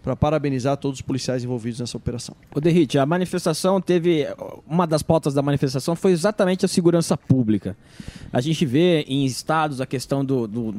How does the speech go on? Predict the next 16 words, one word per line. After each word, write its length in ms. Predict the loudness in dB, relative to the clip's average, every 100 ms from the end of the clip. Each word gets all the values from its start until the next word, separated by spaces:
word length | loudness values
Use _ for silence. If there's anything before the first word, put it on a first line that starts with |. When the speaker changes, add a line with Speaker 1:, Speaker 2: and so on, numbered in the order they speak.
| -6
Speaker 2:
tráfico. 720 | 0 2 2 0 -4 -2 -4 -4 -12 -20 -6
Você 120 | 0
acha 160 | 0 0
que 320 | 0 0 0 -2
a 100 | -2
segurança, 640 | -2 2 4 4 2 -2 -2
ela 160 | 0
vai 100 | 0
ser 140 | 0 -2
uma 100 | 0
das 160 | -2
principais 580 | 0 0 0 0 2 0
pautas 360 | 2 2 0 0
pras 180 | 0
eleições 340 | 2 2 0 0
municipais? 720 | 0 -2 -4 -4 -4 -4 -12